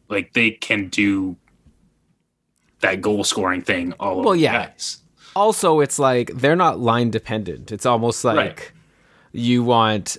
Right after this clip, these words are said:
Speaker 2: whoever's on Ovi's line 'cause you know this person's gonna get a bunch of assists. It's not like Ol-, if Olofsson, it's, like, up to the coach. Is it Krieger?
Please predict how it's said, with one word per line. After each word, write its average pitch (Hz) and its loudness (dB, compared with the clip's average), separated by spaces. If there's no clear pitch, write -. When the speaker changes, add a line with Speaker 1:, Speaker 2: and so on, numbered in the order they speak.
Speaker 2:
whoever's 117 4
on 107 2
Ovi's 110 2
line 87 -4
'cause 104 -2
you 113 4
know 107 6
this 101 0
person's 107 2
gonna 107 0
get 104 2
a 101 2
bunch 98 -2
of 92 -6
assists. 101 2
It's 101 -4
not 117 4
like 113 2
Ol-, 120 0
if 123 -2
Olofsson, 135 2
it's, 120 -8
like, 120 0
up 147 0
to 143 0
the 113 0
coach. 131 -2
Is 110 -8
it - -10
Krieger? 156 2